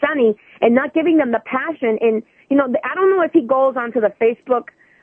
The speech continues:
um, the General Hospital Facebook or anything. I don't know if you do. If you do, I would, I would recommend you go on this page, the Facebook General Hospital page. The things that are said there are, uh, I've, I've,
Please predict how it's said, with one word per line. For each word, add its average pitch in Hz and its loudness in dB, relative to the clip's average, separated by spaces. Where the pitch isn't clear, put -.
um, 220 -4
the 202 2
General 233 -2
Hospital 220 0
Facebook 247 2
or 196 0
anything. 196 2
I 214 -2
don't 277 0
know 277 4
if 240 0
you 330 4
do. 240 0
If 185 0
you 339 -2
do, 415 -4
I 220 -8
would, 480 -6
I 285 -4
would 453 0
recommend 254 -4
you 220 -4
go 226 2
on 175 -2
this 160 -4
page, 143 -8
the 220 0
Facebook 247 -2
General 226 -4
Hospital 208 -2
page. 156 -6
The 240 -2
things 339 2
that 359 -2
are 226 -6
said 240 -2
there 277 -2
are, 196 -4
uh, 214 -4
I've, 247 -6
I've, 240 -2